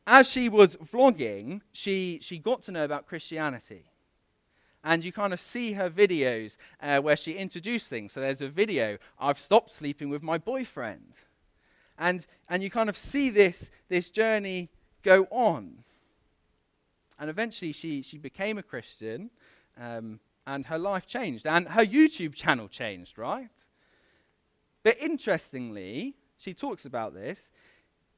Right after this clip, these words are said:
she didn't go back and delete all her old videos. Even though there's,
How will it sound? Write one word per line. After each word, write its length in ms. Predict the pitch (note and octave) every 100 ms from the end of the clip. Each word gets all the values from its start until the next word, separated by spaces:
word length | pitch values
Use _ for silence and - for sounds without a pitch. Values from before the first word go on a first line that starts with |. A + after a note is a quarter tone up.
| _
she 220 | - A#3+
didn't 560 | F#3 C4+ D#4 D4+ F#3+ -
go 220 | A3 A3
back 560 | D3+ - F3+ G2 D#3 - - - - -
and 200 | F3 E3+
delete 520 | F3+ G3+ F#3+ C#3 - -
all 220 | E3+ E3+
her 200 | F#3+ G3
old 220 | G3+ F#3
videos. 400 | C#4+ G#3 A#2 F2+ _ _ - _ _ _ _ _ _ _ _ _ _ _ _ -
Even 320 | A#3+ C4 A#3+
though 200 | A3 G#3+
there's, 300 | E3+ F3+ E3+